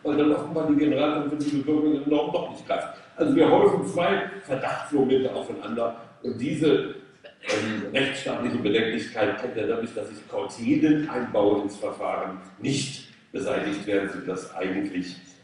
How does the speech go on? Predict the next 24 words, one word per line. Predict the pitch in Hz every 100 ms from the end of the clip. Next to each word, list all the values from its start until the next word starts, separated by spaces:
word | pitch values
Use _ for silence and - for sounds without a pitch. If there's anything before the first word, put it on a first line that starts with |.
| - -
ähm, | 90 90
diese | 95 98
Entscheidung | 98 - 92
des | 90
Bundesverfassungsgerichts | - 90 92 98 - - - 92
nicht | 90 - - _ _
akzeptabel | - - - - - - - 104 120 123 - - -
ist. | 95 - - - _ _ _ _ _ _ - - -
Gut, | 170 - - -
soviel | 151 147 143
also | - 120 120 117 - - - -
zu | 127 -
den | - -
Haftgründen. | - - - - - - 123 156 170 - 233 233 240 - - - 156
Und | 151 143
jetzt, | 143 143 - -
ähm, | 131 123 120 120 123
gehen | 123 117
wir | 113 110 110 - - -
noch | 117 -
ein | - -
paar | 101 98 - - - -
Kleinigkeiten, | 135 135 151 - 135 117 117 135 127 - 113
also | 110 104 101 98